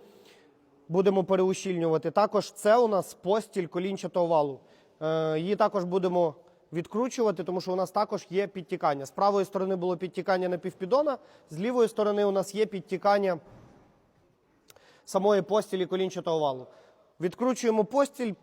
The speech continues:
перевіряємо відразу стан вкладишів, замінюємо комплект ланцюгів Г Р М, повністю всі нові ущільнення по двигуну, е, замінюємо також опори двигуна, е, виконуємо дуже великий комплекс робіт, повністю,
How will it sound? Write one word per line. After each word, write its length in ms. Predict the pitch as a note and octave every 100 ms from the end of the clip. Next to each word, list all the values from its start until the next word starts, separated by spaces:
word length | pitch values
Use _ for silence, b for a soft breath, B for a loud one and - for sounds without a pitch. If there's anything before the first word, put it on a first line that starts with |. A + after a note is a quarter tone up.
| _
перевіряємо 600 | - G3 G#3 A3+ A#3 G#3+ F#3+
відразу 440 | F#3 G#3 F#3 F3
стан 260 | - G3+ F#3
вкладишів, 720 | - G#3+ B3 A3 A3+ A3 F3
замінюємо 640 | D3+ F#3 A3+ G3+ F#3+ F3+
комплект 440 | F3 F#3 G#3 G#3 G3
ланцюгів 540 | F#3 E3+ F#3 F#3 E3+
Г 100 | D#3
Р 60 | F3
М, 280 | A3+ A#3+ A3 b b b
повністю 440 | G#3 A3+ G#3 G#3
всі 220 | F#3 - G#3+
нові 220 | G3+ G3+
ущільнення 560 | G3 - C4 B3+ A#3+
по 140 | G#3 G#3+
двигуну, 540 | F#3+ G3+ G3+ G3+ F#3 - B B E3
е, 440 | E3+ E3+ E3+ E3
замінюємо 540 | D#3+ G#3 A3+ G3 F#3
також 340 | F3+ F#3+ F#3 F3+
опори 380 | F#3 B3 B3+ A#3
двигуна, 560 | G#3 G#3 G#3+ G#3+ G3 - B B E3+
е, 260 | F3 F3
виконуємо 960 | E3+ F3 A3+ G#3+ G3 F#3 F3 E3+ D#3+ C3 F3
дуже 280 | F3+ G3
великий 340 | G3 G3+ G3 F3+
комплекс 400 | F#3+ F3+ F3+ E3
робіт, 320 | F#3+ F#3 A#3+ - b b -
повністю, 840 | G#3 A3 G#3+ F#3+ - G#3 F#3 E3+